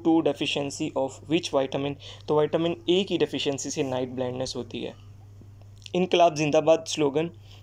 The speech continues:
was given by, मौलाना हसरत मोहानी ने ये नारा लगाया था इनकलाब जिंदाबाद का।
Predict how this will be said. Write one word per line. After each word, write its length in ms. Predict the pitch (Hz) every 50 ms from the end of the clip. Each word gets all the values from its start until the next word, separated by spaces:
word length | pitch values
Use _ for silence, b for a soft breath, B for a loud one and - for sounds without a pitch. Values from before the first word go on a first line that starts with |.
| B -
was 120 | 147 156 147
given 300 | 143 160 160 185 185 165
by, 220 | 147 135 139 156 - - - - - - - - - - - - - - - - - - -
मौलाना 260 | 147 147 156 160 170
हसरत 320 | 160 156 151 - 180 165 170
मोहानी 360 | 160 147 143 147 151 160 175
ने 100 | 175 165
ये 140 | 147 143 135
नारा 200 | 131 123 120 123
लगाया 300 | 127 120 120 120 120 117
था 100 | - 131
इनकलाब 380 | - 127 117 - 127 120 117
जिंदाबाद 420 | - 127 117 113 117 - 117 113 110
का। 220 | - - - -